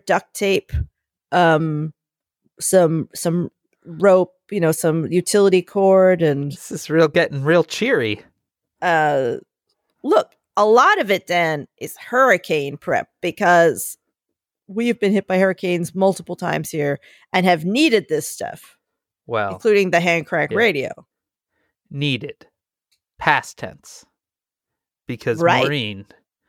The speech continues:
Speaker 2: we're not gonna have hurricanes anymore.
Speaker 1: Yeah. Go ahead. Go ahead.
Speaker 2: But, Dan, what do you mean we're not gonna have hur-, well, Maureen,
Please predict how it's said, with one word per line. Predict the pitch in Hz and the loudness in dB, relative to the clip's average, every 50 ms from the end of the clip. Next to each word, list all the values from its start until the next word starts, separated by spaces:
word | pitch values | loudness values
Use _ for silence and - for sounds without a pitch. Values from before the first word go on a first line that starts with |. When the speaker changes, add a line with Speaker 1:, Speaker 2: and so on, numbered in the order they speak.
| _ _ _ _ _ _ _ _ _ _ _ _ - | _ _ _ _ _ _ _ _ _ _ _ _ -2
Speaker 2:
we're | 190 220 247 196 | 2 2 2 2
not | 139 120 117 - | 2 0 -2 -2
gonna | - 170 175 | -4 -6 -4
have | 165 190 190 165 131 | -2 0 0 0 0
hurricanes | 117 123 123 117 117 - - 135 123 117 117 120 120 123 | 0 0 2 2 2 0 -4 -4 -4 -4 -4 -4 -4 -2
anymore. | 123 120 120 120 117 120 120 120 120 120 117 - - _ _ _ _ _ _ _ _ _ _ _ _ _ _ _ _ _ _ _ _ _ _ _ _ _ _ _ _ _ _ _ _ _ _ _ _ _ _ _ _ _ _ _ _ _ _ _ _ _ _ _ _ _ _ _ _ _ _ _ _ _ _ _ _ _ _ _ _ _ _ _ _ _ _ _ _ _ _ _ _ _ | -2 -2 -2 -4 -4 -2 0 0 0 0 -2 -4 -10 _ _ _ _ _ _ _ _ _ _ _ _ _ _ _ _ _ _ _ _ _ _ _ _ _ _ _ _ _ _ _ _ _ _ _ _ _ _ _ _ _ _ _ _ _ _ _ _ _ _ _ _ _ _ _ _ _ _ _ _ _ _ _ _ _ _ _ _ _ _ _ _ _ _ _ _ _ _ _ _ _
Speaker 1:
Yeah. | 208 202 175 156 143 _ _ _ _ _ _ _ _ _ | -16 -14 -14 -16 -18 _ _ _ _ _ _ _ _ _
Go | - 214 | -10 -10
ahead. | 247 240 214 214 - - - _ _ _ _ _ _ _ _ _ _ _ _ _ _ _ _ _ _ _ _ | -8 -6 -8 -10 -10 -12 -20 _ _ _ _ _ _ _ _ _ _ _ _ _ _ _ _ _ _ _ _
Go | - 170 | -10 -8
ahead. | 220 294 359 370 - _ _ _ _ _ _ _ _ _ _ _ _ _ _ _ _ _ _ _ _ _ _ _ _ _ _ _ _ _ _ _ _ _ _ _ _ _ _ _ | -6 -4 -4 -6 -6 _ _ _ _ _ _ _ _ _ _ _ _ _ _ _ _ _ _ _ _ _ _ _ _ _ _ _ _ _ _ _ _ _ _ _ _ _ _ _
Speaker 2:
But, | - - 294 285 _ | -2 -2 -2 -2 _
Dan, | - 339 359 359 277 - | 0 2 2 0 0 0
what | 302 294 | 0 2
do | 311 | 2
you | 349 330 302 | 2 2 2
mean | 320 370 381 381 330 233 | 0 -2 -2 -2 -2 -2
we're | 226 254 | -2 -2
not | 233 247 269 262 247 - | 0 0 0 0 0 -4
gonna | - 220 247 | -4 -2 -2
have | 247 233 208 | -2 0 0
hur-, | 240 233 | -2 -2
well, | - 175 202 - 247 185 | 2 2 4 4 4 4
Maureen, | 156 139 131 127 120 110 107 104 98 95 92 98 | 2 0 0 0 2 0 0 -2 -4 -6 -10 -14